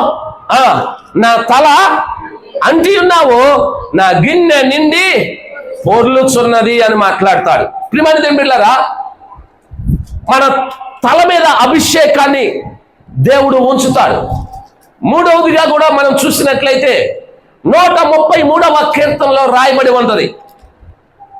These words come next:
సహోదరుల ఐక్యత కలిగి నివసించుట ఎంత మేలు, ఎంత మనోహరమో,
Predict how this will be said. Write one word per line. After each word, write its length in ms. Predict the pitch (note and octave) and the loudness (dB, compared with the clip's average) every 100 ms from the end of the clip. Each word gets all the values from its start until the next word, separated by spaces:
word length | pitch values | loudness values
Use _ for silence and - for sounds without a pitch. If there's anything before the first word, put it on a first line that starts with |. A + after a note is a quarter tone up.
| C4+ | 0
సహోదరుల 540 | D4+ F#4 F#4 E4+ D#4 | 2 4 4 2 2
ఐక్యత 380 | D4 - F4 D#4+ | 2 0 0 0
కలిగి 280 | D4 C#4 C4 | 0 0 0
నివసించుట 580 | C#4+ D#4+ D#4+ D#4+ C4 | 0 0 0 0 0
ఎంత 400 | C4+ B3 C4+ C4+ | -2 -2 -2 -2
మేలు, 380 | B3 B3+ C#4 C4+ | 0 0 0 0
ఎంత 280 | D4 C4 C4 | 0 -2 -2
మనోహరమో, 800 | C4 A#3 C4+ B3 B3 B3+ D4 D4 | -2 0 2 2 2 2 0 -2